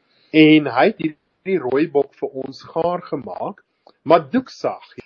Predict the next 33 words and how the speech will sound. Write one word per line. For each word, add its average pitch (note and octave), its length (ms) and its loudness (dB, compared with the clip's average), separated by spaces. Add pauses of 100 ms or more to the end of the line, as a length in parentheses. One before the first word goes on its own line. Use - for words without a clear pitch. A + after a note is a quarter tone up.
(100)
doeteenvoudig F3 800 2
net F3 280 -6
in G3+ 240 -6
water B2+ 560 -2 (500)
en D3 120 -8
daar B2+ 160 -2
was B2 240 -8
'n B2+ 60 -12
paar E3 300 -2
laurierblare F#3 1200 -8
in F3+ 300 -8
en B2+ 180 -20
ek A#2+ 180 -18
dink D#3 240 -4
daar C3 140 -4
was B2+ 180 -10
'n B2 120 -16
takkie C#3 540 -4 (280)
roosmaryn C#3+ 920 0
daarin F#3+ 400 -4
gewees F#3 840 -6 (460)
en D#3 360 2
ek C#3 200 -12
dink F#3+ 260 0
hy D#3 140 -4
het - 80 -10
'n D3+ 80 -10
paar D3+ 440 0 (180)
naaltjies B2 640 -4
ingesit. - 760 -16 (240)
Geen A3 260 4
sout D#3 500 0
nie E3 240 -6